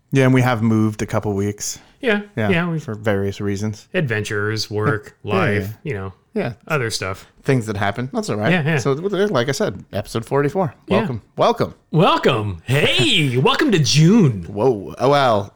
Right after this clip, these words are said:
Speaker 1: almost.
Speaker 2: No,
Speaker 1: So
Speaker 2: by the time this airs, it'll
Speaker 1: Yeah,
Speaker 2: be
Speaker 1: by the time
Speaker 2: June.
Speaker 1: this airs, welcome to June. But
Speaker 2: Yeah,
Speaker 1: we are
Speaker 2: yeah.
Speaker 1: recording on the, what is today, the thirtieth
Speaker 2: Yes.
Speaker 1: of May.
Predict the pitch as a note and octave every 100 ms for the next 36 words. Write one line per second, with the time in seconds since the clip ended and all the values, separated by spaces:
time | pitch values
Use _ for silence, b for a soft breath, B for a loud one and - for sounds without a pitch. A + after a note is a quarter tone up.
0 | - C3 C3 E2 - - - - b b
1 | b - G#3+ C#3+ E3 E3+ F#3+ G3 F#3 D#3+
2 | D3 C3+ A2+ G#2+ F3 D#3+ D3 E3+ D3 B2+
3 | B2 A2+ F#2+ G2+ F#2+ F2+ E2 E2 D2+ F2
4 | D#2+ G#2+ G2+ F#2 F#2 G#2 F2+ F2 E2+ E2+
5 | F2 F2+ F2 D#2+ F2 E2+ - F2 D#2+ -
6 | G#2 F#2 C#2+ - - - - A#2 F2+ -
7 | - F#2 G2 G2+ G2 E2+